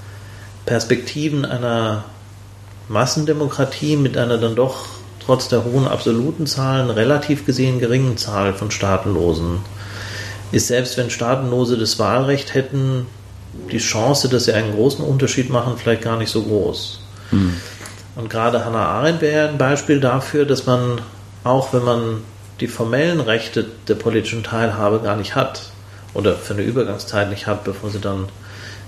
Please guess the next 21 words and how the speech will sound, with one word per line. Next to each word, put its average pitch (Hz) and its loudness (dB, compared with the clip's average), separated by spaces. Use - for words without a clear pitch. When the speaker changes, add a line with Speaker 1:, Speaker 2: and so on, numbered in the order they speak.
Speaker 1:
ähm, 104 0
in 110 -2
Amerika, 104 2
glaub 104 0
ich, 104 -4
eingebürgert 104 4
wurde, 117 4
ähm, 123 4
dass 117 2
man 113 0
über 117 -2
andere 135 0
Medien 131 0
eben 113 -2
schriftstellerische, 113 2
wissenschaftliche 113 0
Tätigkeit 113 0
doch 151 2
einflussreich 92 -2
sein 87 -4
kann. 69 -4